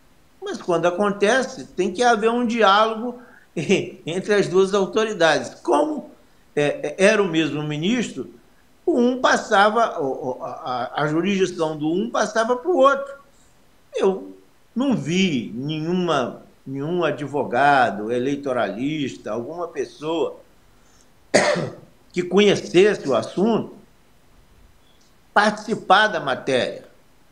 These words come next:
né? Porque uma matéria dessa, quando ela é levada ao ar com a responsabilidade dessa, é,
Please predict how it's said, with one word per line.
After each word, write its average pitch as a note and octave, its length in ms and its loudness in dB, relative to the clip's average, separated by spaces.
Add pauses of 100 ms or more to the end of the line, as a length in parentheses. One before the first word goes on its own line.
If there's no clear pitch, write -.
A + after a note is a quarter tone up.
né? A2+ 380 -12
Porque D3+ 300 -6
uma A3 200 2
matéria C3+ 520 0
dessa, - 600 -4 (540)
quando B2+ 280 0
ela A2 640 0
é A#2 100 -4
levada A2+ 560 2
ao G2 120 0
ar G#2+ 480 2 (340)
com C3+ 80 2
a C#3+ 60 6
responsabilidade A#2+ 1300 -2
dessa, A#2+ 560 -2 (640)
é, G2 640 -2